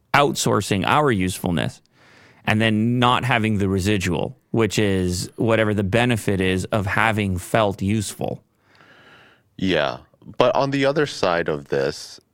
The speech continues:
Speaker 2: is hopefully these robots can take over the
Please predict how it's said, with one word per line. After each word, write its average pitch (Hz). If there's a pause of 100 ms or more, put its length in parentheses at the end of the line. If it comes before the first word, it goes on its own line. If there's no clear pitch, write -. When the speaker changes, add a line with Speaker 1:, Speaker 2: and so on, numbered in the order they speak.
(100)
Speaker 2:
is 80
hopefully 82 (120)
these 95
robots 85
can 82
take 87
over 85
the 73